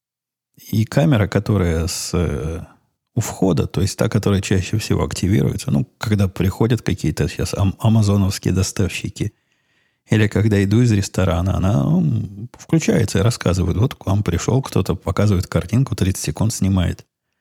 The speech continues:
Ну, видимо, слишком часто ходят ко мне посыльщики.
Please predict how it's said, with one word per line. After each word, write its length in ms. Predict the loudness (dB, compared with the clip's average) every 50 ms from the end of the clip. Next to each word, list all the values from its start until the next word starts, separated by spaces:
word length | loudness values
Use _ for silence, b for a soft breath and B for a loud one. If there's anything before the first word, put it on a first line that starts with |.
| _ _ _ _ _ _ _ _ _ _ _ _ _ _ _ -4
Ну, 300 | 0 2 4 4 6 4
видимо, 400 | 4 4 4 4 4 2 2 2
слишком 380 | 2 0 0 0 2 0 0
часто 360 | 0 0 -2 -2 -2 -2 -4 -4
ходят 300 | -2 -2 -2 -2 -2 -2
ко 140 | 0 0
мне 260 | 0 0 -2 -4 -6 -10 _ _ _ _ _ _ _ _ _ _ _ -2
посыльщики. 800 | -2 -2 0 2 2 2 2 2 0 -4 -4 -4 -6 -10 -10